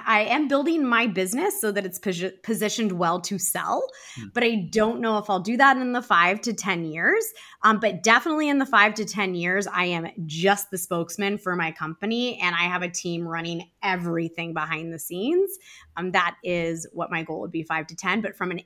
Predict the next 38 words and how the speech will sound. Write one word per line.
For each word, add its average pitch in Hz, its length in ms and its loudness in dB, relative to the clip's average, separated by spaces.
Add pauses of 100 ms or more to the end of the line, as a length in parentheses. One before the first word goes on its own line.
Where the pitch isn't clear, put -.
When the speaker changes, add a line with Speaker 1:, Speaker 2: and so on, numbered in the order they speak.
Speaker 1:
impact 294 500 2
standpoint, 208 680 -4 (560)
from 226 280 4
an 226 100 -4
impact 226 360 4
standpoint 214 500 0
is 196 200 -2
I 196 160 6
would 240 440 2
love 185 520 2
to 208 160 -2
help 175 380 0
another 175 320 -2
thousand. 175 560 -6 (100)
Like, 180 220 -4
I 180 80 0
just 196 160 -6
keep 214 140 -6
going 214 160 0
in 180 100 -2
thousand 180 320 -4
chunks, 196 400 -6
right? 170 240 -2 (460)
And, 220 340 4
um, 202 340 0
and 240 140 -2
when 277 140 2
I 294 80 4
say 277 240 2
a 240 80 2
thousand, 185 400 2
it's, 175 160 -6
I 175 160 4
have 180 320 2
courses, 202 640 0 (100)
I 170 80 2
have 156 240 -4
software, 190 800 2